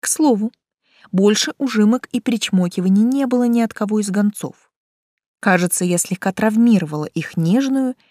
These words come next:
не привыкшую к отказам психику.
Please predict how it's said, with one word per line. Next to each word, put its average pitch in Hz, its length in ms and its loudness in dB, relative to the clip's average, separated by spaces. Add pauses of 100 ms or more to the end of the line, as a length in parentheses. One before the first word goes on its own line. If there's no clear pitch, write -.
(360)
не 294 160 2
привыкшую 214 760 0
к - 100 -8
отказам 160 500 -4
психику. - 640 -12